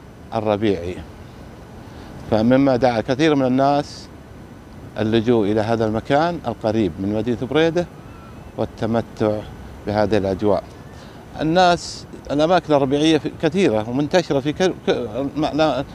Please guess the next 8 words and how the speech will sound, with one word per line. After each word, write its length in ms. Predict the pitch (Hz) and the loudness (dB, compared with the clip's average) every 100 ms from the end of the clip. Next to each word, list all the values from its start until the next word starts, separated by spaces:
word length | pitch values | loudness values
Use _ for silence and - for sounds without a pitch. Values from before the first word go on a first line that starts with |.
| - - - - | -16 -16 -16 -6
الأماكن 540 | 143 156 175 185 - 147 | 2 4 6 4 4 0
الربيعية 540 | 139 135 147 156 151 139 | 2 2 2 4 2 0
كثيرة 460 | 151 165 160 156 | -2 2 2 2
ومنتشرة 580 | 151 147 139 165 160 147 | 0 0 0 0 -2 -4
في 120 | 139 | -4
كل 240 | 151 196 165 | -2 0 2
مكان، 340 | 135 - 110 90 - - - - | 0 2 0 -2 -12 -18 -18 -2
لكن 480 | 135 196 - 180 175 | 4 4 4 0 0